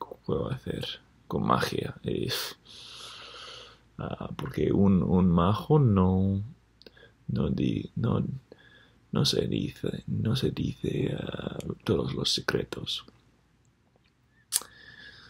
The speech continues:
Hmm. Y no voy a mostrarte nada ahora, porque,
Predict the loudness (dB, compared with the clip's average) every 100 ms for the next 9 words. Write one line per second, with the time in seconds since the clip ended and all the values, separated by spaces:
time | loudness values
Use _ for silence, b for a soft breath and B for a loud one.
0 | B _ -4 0 2 0 -4 -8 b b
1 | b b b b b _ _ _ _ _
2 | _ _ _ _ _ _ 8 10 10 10
3 | 12 12 12 12 8 2 2 2 2 2
4 | 2 2 -2 -2 0 0 0 -4 -8 -16
5 | _ 6 6 6 2 -4 -8 -10 _ _
6 | _ _ 2 4 4 2 2 0 -2